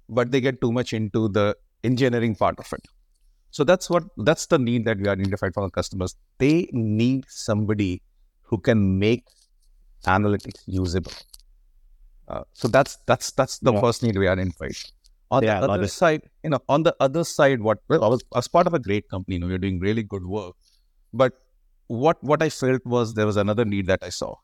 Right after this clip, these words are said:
Speaker 1: and that was from our team. You know, here the example is, like, you're going from one city to another city using three transportation modes. Uh, you know, in that case, you can keep asking people,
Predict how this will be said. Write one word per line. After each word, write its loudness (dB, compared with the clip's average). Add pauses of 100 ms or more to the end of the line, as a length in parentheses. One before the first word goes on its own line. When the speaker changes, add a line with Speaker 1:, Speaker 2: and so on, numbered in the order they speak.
(100)
Speaker 1:
and -2
that 0
was 2
from -4
our 0
team. -4 (800)
You -6
know, 2 (1000)
here 4
the 2
example 2
is, -4 (200)
like, -10 (100)
you're 2
going 4
from 0
one 2
city -4
to -2
another 0
city -4 (400)
using 2
three 0
transportation -4
modes. -2 (640)
Uh, -2 (420)
you -6
know, 0
in 0
that 0
case, 0 (480)
you 2
can 2
keep 2
asking 0
people, -4